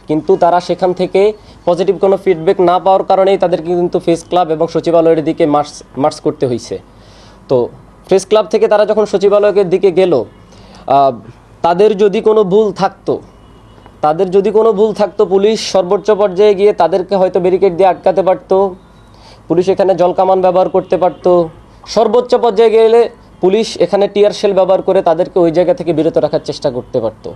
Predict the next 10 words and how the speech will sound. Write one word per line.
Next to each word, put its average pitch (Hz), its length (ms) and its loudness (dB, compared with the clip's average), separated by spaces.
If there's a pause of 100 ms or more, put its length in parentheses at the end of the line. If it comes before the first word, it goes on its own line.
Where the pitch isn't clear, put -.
(500)
কিন্তু 170 220 0
তা 196 260 0
না 220 120 2
করে 170 340 0 (580)
পুলিশ 196 340 0
যে 220 100 2
তাদের 202 300 2
উপর 208 180 0
লাঠিচার্জ 196 520 0
করলো, 175 420 0